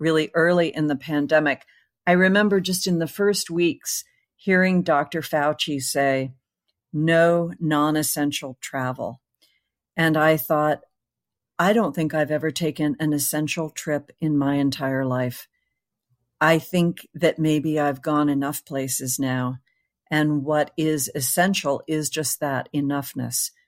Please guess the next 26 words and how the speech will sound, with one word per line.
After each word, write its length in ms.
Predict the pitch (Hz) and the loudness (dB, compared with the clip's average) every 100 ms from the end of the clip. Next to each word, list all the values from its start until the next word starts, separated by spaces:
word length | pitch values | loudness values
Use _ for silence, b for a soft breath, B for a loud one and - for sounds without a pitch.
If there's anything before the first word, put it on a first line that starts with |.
| _ - | _ -2
not 320 | 160 160 - | 0 0 0
to 60 | 180 | -2
be 200 | 170 160 | 0 2
out, 300 | 143 143 - | 2 0 0
not 220 | 143 - | -2 -2
to 60 | 175 | -6
be 140 | 165 | -2
looking 380 | 156 151 156 147 | -2 -2 -2 -2
around, 540 | 135 139 131 131 127 - _ _ _ _ - | 0 0 0 0 -4 -8 _ _ _ _ -6
but 140 | 151 | -2
just 320 | - 151 - | 2 2 2
to 60 | 170 | -4
be 140 | 143 | -4
home 640 | 135 131 147 165 175 180 180 _ _ - | -6 -2 0 2 2 0 -4 _ _ -6
and 220 | 151 147 | -2 -2
settled." 640 | - 151 147 147 147 - - _ _ _ _ _ _ - _ _ _ - - - | 2 2 2 2 0 -4 -18 _ _ _ _ _ _ -20 _ _ _ -20 -16 0
I 140 | 160 | 0
thought 260 | - 160 160 | 2 -2 0
a 40 | |
lot 260 | 156 147 151 | 2 4 4
about 340 | 147 143 165 | 4 0 0
Dorothy 380 | 147 151 156 160 | -2 -2 -2 -6
Gale 480 | 131 147 147 143 135 | -2 0 2 2 0
coming 400 | - 147 143 139 | -2 -2 -2 0
back 300 | 135 135 - | 0 0 -4
to 180 | 139 | -10